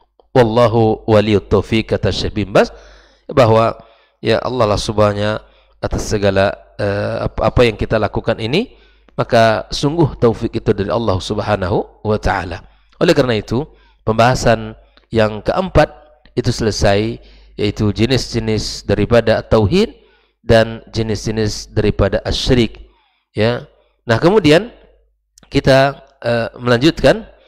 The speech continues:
eh, dari pembahasan ini, eh, ada satu pembahasan yang kita coba melihat bahwa, eh, Rasulullah sallallahu alaihi wasallam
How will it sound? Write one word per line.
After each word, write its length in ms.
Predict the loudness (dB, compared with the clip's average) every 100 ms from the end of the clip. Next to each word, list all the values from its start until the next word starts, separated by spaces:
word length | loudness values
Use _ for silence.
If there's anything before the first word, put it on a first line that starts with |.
| _ _ _ _ _ -20 -14
eh, 880 | -8 -6 -2 -2 -2 -4 -6 -8 -8
dari 160 | 0 2
pembahasan 640 | 2 2 4 4 2 0
ini, 400 | 0 -4 -4 -6 _ _ _ _ _ 0
eh, 200 | 2 4
ada 160 | 2 2
satu 240 | 2 0
pembahasan 720 | 2 2 2 2 2 0 -2 -20
yang 560 | -20 -18 -20 -20 -18
kita 640 | -10 -2 2 2 0 -4 -2
coba 240 | 0 0
melihat 400 | -2 0 0 0 -12 _ _ _ _ -2
bahwa, 640 | 2 4 6 4 2 -8 -16 _ _ _ _ 4
eh, 400 | 6 6 4 0
Rasulullah 480 | 2 2 2 2 0
sallallahu 720 | 0 0 0 0 0 0 -2
alaihi 560 | -2 0 0 -2 -4 -4 -2
wasallam 480 | 0 2 2 4